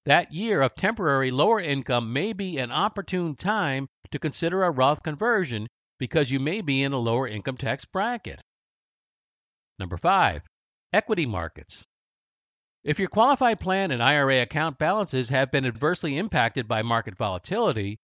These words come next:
a stock market correction, or a recession, but you are a long-term investor and retain a positive outlook for the future,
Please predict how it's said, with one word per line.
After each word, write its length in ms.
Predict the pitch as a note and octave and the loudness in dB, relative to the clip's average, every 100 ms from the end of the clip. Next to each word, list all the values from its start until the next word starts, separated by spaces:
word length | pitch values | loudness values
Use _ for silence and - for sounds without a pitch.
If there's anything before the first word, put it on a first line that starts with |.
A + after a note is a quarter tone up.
| _ | _
a 80 | - | -8
stock 380 | B2 F3+ F#3 - | -2 4 4 4
market 300 | D#3+ D3+ C#3+ | 2 2 -2
correction, 560 | C#3+ B2+ G3 - C#3+ A2 | -2 0 0 0 -4 -2
or 260 | C3 D#3 C#3 | 2 4 4
a 40 | |
recession, 800 | A#2+ G#2+ - B3+ - G#2+ E2+ F#2 _ _ - | 2 -2 0 0 0 -6 -8 -12 _ _ -6
but 120 | A#2 | -2
you 120 | C3+ | 0
are 200 | A#2+ A#2 | 4 4
a 60 | G#2+ | 4
long-term 460 | G#2+ B2 A2 A#2+ G2+ | 2 0 0 -4 -4
investor 640 | F2+ D#3+ A3 - G#2 G#2 - | 0 0 0 -2 -4 -4 -4
and 180 | B2 B2 | -2 -2
retain 380 | - D3+ E3+ | -2 -2 -2
a 40 | D3+ | -2
positive 480 | D#3 E3 E3 C3+ B2 | 0 0 0 -2 0
outlook 400 | D3 G3 C#3+ - | 0 0 -2 -2
for 120 | C3 | -4
the 80 | A2+ | -4
future, 600 | F#3+ A#3+ - C3 G2+ | -4 -4 -4 -4 -4